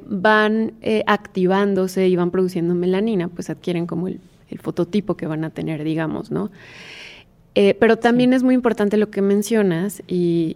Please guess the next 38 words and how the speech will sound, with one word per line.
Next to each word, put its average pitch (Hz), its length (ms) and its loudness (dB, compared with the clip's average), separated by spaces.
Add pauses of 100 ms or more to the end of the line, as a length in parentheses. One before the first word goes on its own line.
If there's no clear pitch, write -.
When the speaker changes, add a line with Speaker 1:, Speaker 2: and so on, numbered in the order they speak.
Speaker 1:
y 180 60 -8
me 170 100 -2
gustaría 170 360 0
recalcarlo 180 600 -2
igual, 185 320 2 (400)
que 196 220 2
como 208 260 2
esta 220 180 0
actividad 214 300 2
de 196 80 4
los 196 160 -2
melanocitos 180 720 -2
no 180 140 0
está, 175 460 -4 (760)
eh, 156 560 -6 (960)
Speaker 2:
Completa. 175 540 0
Speaker 1:
eh, - 20 -6
completa 190 680 2
y 185 100 -2
la 180 100 2
melanina 185 420 2
no 208 140 4
se 208 120 -2
está 190 260 -2
produciendo 185 600 2
de 160 120 -2
manera 165 300 0
adecuada, 196 560 2 (640)
hay 202 200 2 (120)
mucho 254 540 4
riesgo 185 680 0
de 175 100 -6
que 170 100 -12
si 160 120 -8
los 160 140 -6
exponemos 185 580 0
al 220 140 0
sol 180 360 0